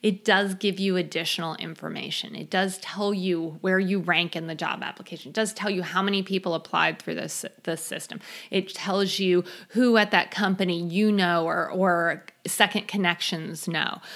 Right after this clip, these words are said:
So it's worth it. So LinkedIn is a great tool for researching who else at that corporation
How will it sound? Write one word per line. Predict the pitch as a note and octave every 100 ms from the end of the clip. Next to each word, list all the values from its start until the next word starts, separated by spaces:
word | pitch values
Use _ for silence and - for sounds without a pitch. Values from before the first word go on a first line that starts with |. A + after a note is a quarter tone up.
| -
So | - C4
it's | -
worth | F#3 E3+ D#3
it. | -
So | G#3
LinkedIn | G3+ C4 D4 D#4
is | C#4+
a | G#3+
great | D#3+ - F3+ G3+ -
tool | - F#3+ E3 A#3
for | B3+ A3 F3 F3
researching | F#3 F#3+ - D#4+ D#4 - G4+ A4 - - - -
who | A#3+ C#4+ C#4+ -
else | G#3 G#3 G3+
at | F#3
that | F3 -
corporation | F3+ E3 D#3+ D3 D#3 - C4 C#4+